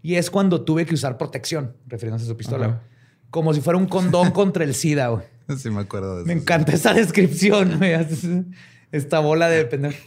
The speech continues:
Speaker 1: Y, y sí, o sea, no, pudo haber matado a un chorreno y no la estoy justificando, obviamente.
Speaker 3: Ujú.
Speaker 1: Pero si él no, la, la pintaron como esta tipa de lo peor que nomás está
Speaker 3: Ujú.
Speaker 1: cazando gente
Speaker 2: Ujú.
Speaker 1: cuando hay mucho contexto que se debe analizar ahí adentro, güey.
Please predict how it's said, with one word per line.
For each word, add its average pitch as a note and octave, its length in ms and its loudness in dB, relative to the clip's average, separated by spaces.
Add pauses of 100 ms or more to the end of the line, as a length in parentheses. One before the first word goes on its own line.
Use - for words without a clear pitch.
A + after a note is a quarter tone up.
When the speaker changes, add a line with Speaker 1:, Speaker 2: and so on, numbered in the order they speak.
(200)
Speaker 1:
Y, D#3+ 320 -2
y D3 160 -2
sí, - 480 -8
o - 20 -20
sea, D#3 120 -2
no, C#3+ 280 -4 (180)
pudo C#3+ 160 -2
haber D#3+ 140 2
matado E3+ 320 -2
a F#3 40 0
un F3+ 80 -2
chorreno E3+ 400 -2
y B2 80 -4
no B2 80 -2
la C3 40 -2
estoy C3 160 -6
justificando, D3 520 -4
obviamente. D3 560 -4
Speaker 3:
Ujú. A2+ 260 -2 (560)
Speaker 1:
Pero F3 440 -2
si D3 300 -4 (120)
él C3+ 320 -2
no, C3+ 440 -4 (140)
la, A#2+ 260 -10
la C#3+ 160 -6
pintaron D#3+ 520 -2
como D3 220 -4
esta D#3 220 -6
tipa C3+ 880 -6 (680)
de A#2+ 160 -10
lo A#2 140 -6
peor C3 360 -4
que D3 80 -4
nomás B2 180 -4
está B2+ 160 -6
Speaker 3:
Ujú. A2+ 80 -4
Speaker 1:
cazando G#2 380 -4
gente C#3+ 280 -4
Speaker 2:
Ujú. B2+ 80 2
Speaker 1:
cuando C#3 360 -2
hay A#2+ 200 -6
mucho C3 480 -2
contexto A2 380 -8
que G2+ 60 -10
se G#2+ 100 -10
debe G2+ 100 -4
analizar A2 440 -4
ahí G#2+ 80 -2
adentro, G#2 360 -6
güey. F#2 120 -12